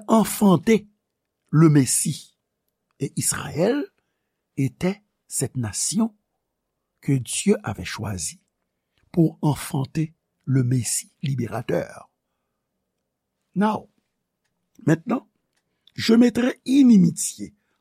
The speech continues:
entre toi et la femme, entre ta postérité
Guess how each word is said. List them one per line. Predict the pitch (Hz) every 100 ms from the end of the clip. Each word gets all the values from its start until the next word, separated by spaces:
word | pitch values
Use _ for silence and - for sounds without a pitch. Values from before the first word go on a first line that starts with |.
| -
entre | 190 180 151
toi | - 87 117 226 _ _ _ _ _ _ _ _ _ _ _ _ -
et |
la | 151 82
femme, | - - 262 285 277 _ _ _ _ _ _ _ _ - _
entre | 254 262 262 233 214 - _
ta | 285 277 - _ _
postérité | 208 185 - - - - 156 139 117 175 208 - - 320 -